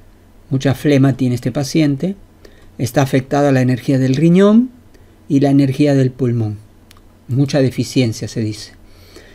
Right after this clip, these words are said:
Tenía una bronquitis crónica que agotó el yin y el chi del pulmón. Con un estancamiento de sangre, lo cual lo hace bastante más grave el caso,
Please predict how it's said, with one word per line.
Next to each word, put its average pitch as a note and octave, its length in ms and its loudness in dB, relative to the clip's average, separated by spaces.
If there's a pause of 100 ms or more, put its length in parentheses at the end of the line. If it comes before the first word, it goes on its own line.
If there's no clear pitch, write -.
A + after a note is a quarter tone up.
(300)
Tenía C#3+ 260 2
una C3+ 160 4
bronquitis C#3 460 2
crónica F#3 540 2
que C#3 80 0
agotó C3+ 340 0
el D3 140 2
yin F3 500 2
y C3 140 4
el A#2+ 180 0
chi D3+ 260 2
del C3+ 220 2
pulmón. G#2+ 460 -4 (2000)
Con F3 220 6
un G3 120 8
estancamiento C#3 540 4
de D#3 60 6
sangre, E3+ 420 4
lo B2+ 140 2
cual A#2+ 200 0
lo A#2+ 120 2
hace B2 180 -4
bastante A#2+ 340 -2
más C#3+ 160 0
grave D#3 400 0 (360)
el B2 140 -6
caso, - 480 -4